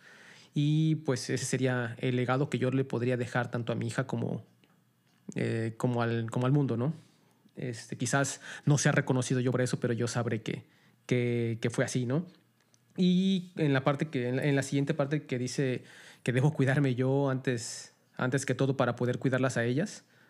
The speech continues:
Y digo a ellas porque, digo, también tengo un hijo, pero este texto va dedicado, pues, pues, a mi hija, ¿no? Porque es, es la que recién llegó a, a mi vida.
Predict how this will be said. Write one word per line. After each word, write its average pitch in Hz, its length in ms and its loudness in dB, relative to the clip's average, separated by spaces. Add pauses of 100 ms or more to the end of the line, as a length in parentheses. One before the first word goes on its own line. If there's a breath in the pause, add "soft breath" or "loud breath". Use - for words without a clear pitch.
(560 soft breath)
Y 180 80 8
digo 196 220 6
a 214 40 6
ellas 214 200 4
porque, 135 720 4
digo, 135 160 4
también 127 180 2
tengo 131 200 4
un 131 60 4
hijo, 208 360 0 (340)
pero 147 320 4
este 135 300 0
texto 127 440 -2
va 120 520 0 (560 loud breath)
dedicado, 120 560 -2
pues, - 340 -10
pues, - 300 -14
a - 80 -14
mi 123 100 -2
hija, 123 140 -6
¿no? 120 160 -2
Porque - 320 -4
es, - 260 -6
es 120 180 -4
la 123 120 0
que 123 100 0
recién 120 320 0
llegó 123 380 0
a, 110 200 -4
a 123 120 -2
mi 123 140 0
vida. 147 320 0